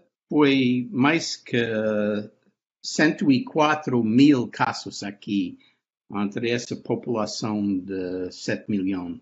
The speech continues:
de pessoas. Então, além das preparações políticas sociais,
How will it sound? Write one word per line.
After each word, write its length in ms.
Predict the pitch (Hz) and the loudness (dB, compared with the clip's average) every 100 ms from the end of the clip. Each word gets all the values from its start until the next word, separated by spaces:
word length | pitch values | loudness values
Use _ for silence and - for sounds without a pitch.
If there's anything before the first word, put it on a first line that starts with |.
| _ | _
de 100 | 135 | -16
pessoas. 720 | - - - - - _ _ _ _ _ _ _ _ _ _ _ - | -14 -16 -16 -18 -20 _ _ _ _ _ _ _ _ _ _ _ 2
Então, 540 | 143 143 196 185 - - _ _ _ - | 4 8 10 8 2 -14 _ _ _ 8
além 640 | 175 202 233 302 320 262 | 10 12 12 10 10 10
das 640 | 214 214 180 180 160 147 - | 10 10 10 8 8 4 0
preparações 1120 | - 196 214 208 165 - 185 185 165 143 - | 2 4 4 2 0 2 2 2 2 0 -2
políticas 720 | - 151 156 202 - 147 - | -4 0 2 2 -2 -8 -6
sociais, 960 | - 117 - 139 120 98 95 - - | -6 -6 -4 -2 -2 -4 -8 -10 -14